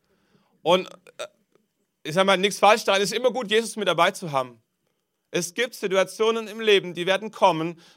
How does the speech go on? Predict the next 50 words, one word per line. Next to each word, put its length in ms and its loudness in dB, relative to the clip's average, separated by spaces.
vielleicht 280 2
nicht 180 -12
heute, 340 2
vielleicht 300 -2
nicht 160 -12
morgen, 260 2
aber 240 -2
irgendwann 400 -2
werden 140 -2
Situationen 460 -6
in 20 -12
deinem 160 -2
Leben 240 -2
kommen, 340 -2
da, 320 6
da 120 0
bist 220 -6
du 60 -8
froh, 460 6
dass 240 -4
Jesus 320 -6
mit 160 -8
unterwegs 420 -2
ist. 80 -12
Und 60 -8
dann 100 -4
machst 160 -4
du 60 -6
den 80 -6
Kofferraum 420 -2
auf 180 4
und 60 -10
sagst, 220 -6
„Jesus, 340 -6
gut, 160 -8
dass 140 0
du 80 -12
da 220 6
bist. 340 0
Jetzt 240 2
wär 140 6
mal 160 4
so 140 0
ein 80 -2
Punkt, 280 -2
da 80 2
könnte 200 -2
ich 40 -8
dich 140 -10
brauchen.“ 600 -2